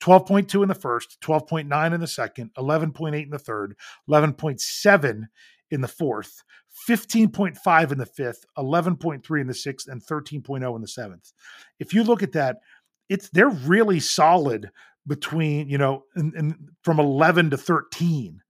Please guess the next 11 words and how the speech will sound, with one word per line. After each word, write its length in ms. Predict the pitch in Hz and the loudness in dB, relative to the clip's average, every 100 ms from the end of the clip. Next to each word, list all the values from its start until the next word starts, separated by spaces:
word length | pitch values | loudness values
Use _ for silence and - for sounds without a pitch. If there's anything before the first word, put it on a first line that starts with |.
| _ _ _ _ _ | _ _ _ _ _
throughout 420 | - 165 170 175 | 2 4 6 4
the 100 | 147 | 0
whole 160 | 143 160 | 0 0
draft, 440 | 131 127 87 - - | 0 -2 -4 -12 -10
with 120 | 135 | -6
the 60 | |
exception 420 | 143 - 185 202 175 | -6 -2 -2 -2 -4
of 60 | |
the 80 | 120 | -6
fifth 380 | - - 165 - | -10 -6 -6 -4
round. 380 | 117 143 98 | -2 -2 -4